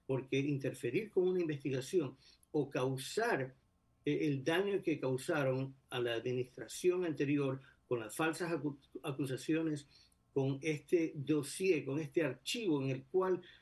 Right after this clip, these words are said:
eh, hasta, eh, congresistas, dec-, obviamente congresistas demócratas, decían que era verdad. Bueno, ¿en qué resultó? Todo resultó ser una mentira y justamente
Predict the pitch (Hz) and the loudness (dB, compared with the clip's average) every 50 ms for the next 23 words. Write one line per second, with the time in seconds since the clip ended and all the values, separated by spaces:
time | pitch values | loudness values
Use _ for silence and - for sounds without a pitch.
0 | _ _ _ 143 147 147 147 143 139 139 139 139 - - - _ - - 156 139 | _ _ _ 2 4 4 6 4 4 2 0 -2 -8 -18 -20 _ -8 -6 -4 -4
1 | 135 - - 156 147 143 139 139 151 147 151 - 165 151 147 143 139 131 135 170 | -2 0 0 0 2 2 0 0 -2 -4 -8 -6 -4 -2 0 0 0 0 0 0
2 | 160 156 147 160 151 139 - - 277 262 170 - - 151 - 131 131 135 131 - | 2 2 2 2 2 0 0 -2 -2 -2 -2 -2 -4 -4 -2 0 0 0 0 -2
3 | - 123 123 - - - _ _ - 147 135 131 139 139 131 135 135 135 131 143 | -2 -4 -4 -4 -4 -8 _ _ -4 -2 0 2 2 2 0 0 0 -2 -2 -2
4 | 135 123 135 117 113 107 104 120 107 104 - 147 139 139 151 131 135 131 139 143 | -2 -2 -4 -4 -6 -8 -8 -10 -10 -6 -6 -6 -4 -2 -2 -2 -2 0 -2 -2
5 | 131 131 139 131 135 147 139 131 - - - - - - - _ _ 135 139 131 | -2 -2 -4 -4 -4 -6 -8 -8 -10 -14 -20 -20 -20 -20 -20 _ _ 0 0 0
6 | 135 - - 165 165 160 160 160 147 151 - - - _ - - 139 139 156 180 | 0 -2 0 0 2 2 2 0 -2 -4 -8 -16 -20 _ -2 0 2 4 4 4
7 | 180 170 156 156 139 131 175 175 175 170 - - _ _ _ - 139 147 143 139 | 2 2 2 0 0 0 0 0 0 -2 -4 -8 _ _ _ -2 0 2 2 2
8 | 131 127 131 156 151 147 139 - 160 143 - 160 131 123 - 143 139 147 135 135 | 0 0 -2 -4 -4 -6 -6 -6 -8 -4 0 0 0 0 0 -2 -2 -2 -2 -4
9 | - - 139 135 - 147 131 - 156 135 143 143 139 139 139 131 131 170 160 151 | -6 -8 -6 -4 -4 -4 -2 -2 -2 -2 -2 0 0 0 0 0 0 2 2 2
10 | 147 143 - 139 127 131 143 135 135 - 131 135 147 143 131 143 135 131 | 2 0 -2 -4 -6 -4 -4 -4 -2 -2 -2 0 -2 -2 -2 -4 -6 -8